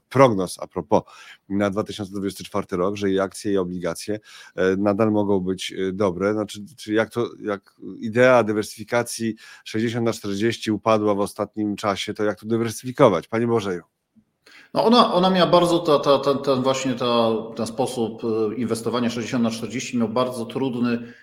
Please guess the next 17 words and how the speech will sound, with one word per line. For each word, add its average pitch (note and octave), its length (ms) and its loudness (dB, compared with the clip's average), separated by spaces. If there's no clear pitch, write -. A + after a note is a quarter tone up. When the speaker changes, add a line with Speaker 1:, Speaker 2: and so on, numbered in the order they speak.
Speaker 2:
nie A#2 100 0
tyle C3+ 220 2
na B2+ 100 2
dwudziesty A#2 460 -4
trzeci G3+ 360 2
rok, A2 220 2
bo G#2+ 80 0
tutaj, A2+ 460 -2
e, G#2+ 200 2
sobie A2 320 -8
nie A2+ 160 2
radziła A2 340 0
wcale G#2+ 300 -2
źle, B2+ 260 2
ale A#2 260 2
poprzedni C#3 480 4
rok, G2 280 -2